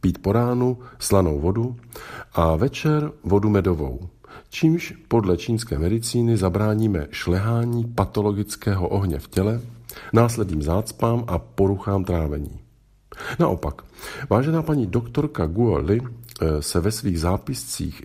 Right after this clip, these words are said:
nikde nezmiňuje, že bychom to měli přehánět s citrusovými plody, pomeranči a citróny. Je totiž známo, že nám otevírají pory v kůži a tak je nám pak venku ještě větší zima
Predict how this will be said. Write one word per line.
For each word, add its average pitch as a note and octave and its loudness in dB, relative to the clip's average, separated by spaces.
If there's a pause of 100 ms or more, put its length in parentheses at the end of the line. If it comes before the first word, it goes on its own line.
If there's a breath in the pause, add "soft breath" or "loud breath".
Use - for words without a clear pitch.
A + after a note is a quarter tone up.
nikde C3 4
nezmiňuje, A2+ 0 (440 loud breath)
že F2 2
bychom C3+ 0
to F#2 -2
měli F#2+ 0
přehánět G2+ -2
s - -12
citrusovými G#2+ -2
plody, G#2 0 (300)
pomeranči A#2+ 2 (100)
a G#2+ -2
citróny. D2 -4 (680 loud breath)
Je G#2 6
totiž D#3 -2
známo, A#2 0 (340 loud breath)
že G2 2
nám G2+ 2
otevírají A#2 -2
pory G#2 0
v A#2 -8
kůži E2+ -2 (680 loud breath)
a F2+ 4
tak - -2
je E3 2
nám D#3 0
pak E2+ -6
venku A#2+ 0
ještě A#2 -2
větší A2+ -4
zima G2+ 0